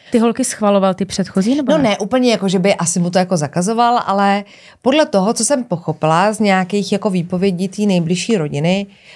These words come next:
Speaker 2: tak měl na toho Davida velmi velký vliv.
Speaker 1: Mhm.
Speaker 2: Jakože když ten táta by řekl, teď mám pocit, že jsme se ocitli v mých oblíbených devadesátidenních snoubencích, kde ty dospělí lidi mají furt potřebu si to obhajovat před rodičima navzájem, prostě ten vztah, tak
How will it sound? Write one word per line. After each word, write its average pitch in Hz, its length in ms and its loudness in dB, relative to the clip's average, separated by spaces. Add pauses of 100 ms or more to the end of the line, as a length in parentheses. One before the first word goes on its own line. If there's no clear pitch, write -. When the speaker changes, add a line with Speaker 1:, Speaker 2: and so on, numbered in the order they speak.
Speaker 2:
tak 180 180 -2
měl 214 240 2
na 202 80 0
toho 196 220 2
Davida 190 340 2
velmi 175 400 2
velký 165 380 0
vliv. 143 320 -4
Speaker 1:
Mhm. 185 100 4
Speaker 2:
Jakože 190 200 2
když 180 180 0
ten 220 140 0
táta 202 360 2
by 202 160 0
řekl, 185 480 -2 (1700)
teď 220 180 -4
mám 226 120 4
pocit, 202 240 0
že 202 100 2
jsme 196 160 0
se 185 120 0
ocitli 180 340 -2
v 180 80 -4
mých 190 200 0
oblíbených 185 420 2
devadesátidenních 185 760 0
snoubencích, 175 520 -2
kde 175 100 -2
ty 175 120 -4
dospělí 170 380 -2
lidi 175 180 0
mají 170 140 0
furt 165 180 -10
potřebu 170 440 -2
si 165 180 -2
to 170 140 -2
obhajovat 165 460 2
před 170 220 -2
rodičima 165 480 0
navzájem, 156 540 0
prostě - 320 -12
ten 160 160 -4
vztah, 165 320 -4
tak 175 200 -6